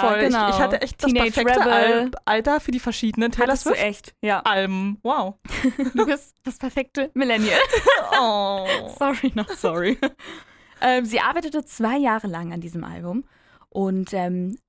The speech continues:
Speaker 2: schrieb alle ihre Songs auch ganz alleine.
Speaker 1: Wow.
Speaker 2: Ja.
Speaker 1: Keine Co-Autoren
Speaker 2: Nein,
Speaker 1: mehr.
Speaker 2: gar keine Co-Autoren.
Speaker 1: Mega.
Speaker 2: Ja, während ihrer Fearless-Tour schrieb sie alle Songs. Sechzig Prozent des Albums wurde in Nathan Chapmans Studio, äh, aufgenommen und, wie du auch schon vorhin meintest,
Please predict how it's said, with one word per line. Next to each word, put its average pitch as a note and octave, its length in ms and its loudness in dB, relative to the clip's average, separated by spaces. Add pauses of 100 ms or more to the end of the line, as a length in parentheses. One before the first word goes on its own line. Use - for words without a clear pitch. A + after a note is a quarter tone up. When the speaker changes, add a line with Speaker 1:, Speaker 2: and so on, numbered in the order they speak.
Speaker 2:
schrieb - 400 -2
alle E4 200 0
ihre D4 240 0
Songs C4 440 0
auch A3 220 -2 (100)
ganz D#4 240 0
alleine. F#3+ 460 0 (200)
Speaker 1:
Wow. A#3+ 280 -2
Speaker 2:
Ja. G3+ 160 0
Speaker 1:
Keine D4 240 2
Co-Autoren A3+ 500 4
Speaker 2:
Nein, A3+ 100 4
Speaker 1:
mehr. F#3 200 0 (100)
Speaker 2:
gar C#4+ 200 2
keine B3+ 280 -4
Co-Autoren. G3+ 540 0
Speaker 1:
Mega. F3+ 440 0
Speaker 2:
Ja, G#3+ 160 2
während B3 300 -2
ihrer D#4+ 180 -2
Fearless-Tour G3 540 -4
schrieb A3 220 -10
sie G#3+ 160 -6
alle G3+ 180 -4
Songs. G3+ 500 -8 (360)
Sechzig C4+ 400 -2
Prozent G#3+ 340 -4
des G#3 80 -10
Albums F#3+ 440 -4
wurde G3 200 -4
in G3 160 -4
Nathan G#3+ 320 -2
Chapmans G3+ 380 -6
Studio, C4 560 0 (420)
äh, A3+ 60 -2
aufgenommen G#3+ 680 0
und, B3+ 280 0 (200)
wie A3 80 -2
du G#3 120 2
auch - 100 -2
schon F#3+ 200 -6
vorhin G3+ 340 -2
meintest, F#3 580 -4